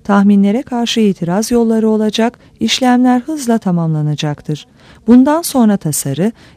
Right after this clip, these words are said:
dört bin beş yüz elli üç sayı ile kanunlaştı. Yirmi altı dört bin dokuz yüz kırk dört. Birinci ve ikinci yasa tasarılarının oylamasına yüz yetmişe yakın milletvekili katılmamıştır.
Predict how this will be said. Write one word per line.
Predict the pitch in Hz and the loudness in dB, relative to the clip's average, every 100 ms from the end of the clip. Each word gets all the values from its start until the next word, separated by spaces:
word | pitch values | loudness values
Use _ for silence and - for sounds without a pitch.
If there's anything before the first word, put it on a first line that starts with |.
| _ | _
dört | 226 285 - | 2 2 2
bin | 262 240 | 0 2
beş | 233 233 | 0 0
yüz | 233 208 | -2 0
elli | 185 180 202 | 0 2 0
üç | 247 | -2
sayı | - 226 214 | -2 0 2
ile | 214 233 | 2 0
kanunlaştı. | - 165 147 147 143 143 - 156 143 - - | -2 -2 0 -2 -2 -4 -4 -4 -8 -12 -2
Yirmi | 185 202 | 2 4
altı | 208 196 202 - 262 | 2 0 -2 -4 -2
dört | 220 214 220 - | 0 0 -2 -2
bin | 175 | -2
dokuz | 175 - 180 | 0 -2 -4
yüz | 170 - | -4 -6
kırk | 147 135 - | -8 -10 -8
dört. | 139 139 _ _ _ _ - - - - | -10 -10 _ _ _ _ -20 -20 -20 -4
Birinci | 202 247 302 311 | 2 2 2 -2
ve | 359 311 | -4 -4
ikinci | 269 220 220 285 | 0 2 2 0
yasa | 285 254 | -4 -4
tasarılarının | 240 208 - 208 202 202 202 202 | -4 -4 -2 0 0 0 2 0
oylamasına | 190 190 190 185 - 185 180 - _ | 2 0 0 0 0 0 0 -4 _
yüz | 202 208 202 | -2 0 2
yetmişe | 220 214 202 294 | 0 0 -2 -2
yakın | 277 - 233 | -4 0 2
milletvekili | 226 220 220 220 214 220 220 | 4 2 0 -2 -2 -2 -4
katılmamıştır. | 240 185 160 143 139 143 - 156 143 | -4 -6 -6 -4 -4 -6 -6 -8 -10